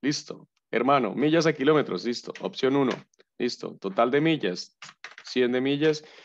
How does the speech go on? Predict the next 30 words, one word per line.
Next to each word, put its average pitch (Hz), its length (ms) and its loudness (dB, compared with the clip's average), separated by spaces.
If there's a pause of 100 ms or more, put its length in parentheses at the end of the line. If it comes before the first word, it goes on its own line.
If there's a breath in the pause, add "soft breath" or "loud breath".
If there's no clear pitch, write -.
(200 loud breath)
que 131 140 4
se 156 120 2
me 156 60 -2
conviertan 143 380 2
en 123 80 0
ciento 101 240 -2
sesenta 95 360 -6
kilómetros. 90 480 -6
Ok, 147 300 2
hermano, 90 480 -4
entonces 98 220 -4
ahora 113 220 4
quiero 156 200 4
convertir, 175 540 4 (1080 loud breath)
mm, 117 320 2 (120)
kilómetros 117 460 2
a 120 60 4
millas, 131 420 2
listo. - 400 -4 (240)
La 90 160 -2
dos, 123 480 2 (140)
¿cuántos 123 320 0
kilómetros? 127 540 0
Son 101 220 -4
ciento 123 500 -2
sesenta 104 440 -4
kilómetros. 107 720 -2 (500 loud breath)
Eso 113 260 0
me 139 120 0
daría 139 540 2